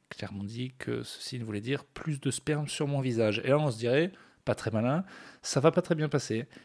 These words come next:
Et aussi, euh, ça a beaucoup fait rire, euh,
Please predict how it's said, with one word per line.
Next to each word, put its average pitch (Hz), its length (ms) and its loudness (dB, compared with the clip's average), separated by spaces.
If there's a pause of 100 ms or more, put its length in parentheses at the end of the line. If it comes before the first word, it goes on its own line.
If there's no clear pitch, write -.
(120)
Et 269 60 8
aussi, 185 340 6 (480)
euh, 110 140 4
ça - 140 0
a - 20 4
beaucoup 156 240 -4
fait 139 160 2
rire, 127 280 4
euh, 113 160 8